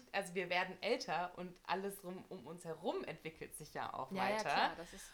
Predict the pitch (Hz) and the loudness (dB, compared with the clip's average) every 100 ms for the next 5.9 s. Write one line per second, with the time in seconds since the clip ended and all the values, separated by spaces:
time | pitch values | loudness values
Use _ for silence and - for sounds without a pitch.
0 | - - 202 208 202 240 - 196 208 - | -10 -2 0 0 2 0 0 -6 -6 -8
1 | 175 170 196 - 185 - - 180 226 247 | -8 -10 -8 -2 -2 -2 2 2 2 4
2 | 196 196 175 - 247 156 - - 196 190 | 2 2 -6 -4 -4 -4 -12 -14 -6 -4
3 | 185 202 _ _ _ _ _ - - - | -4 -8 _ _ _ _ _ -12 -12 -6
4 | - 208 233 - 208 208 262 - 220 220 | -2 0 -2 0 4 4 4 0 -2 -4
5 | - 214 - - 196 196 196 196 | -8 -8 -8 -8 -6 -6 -6 -6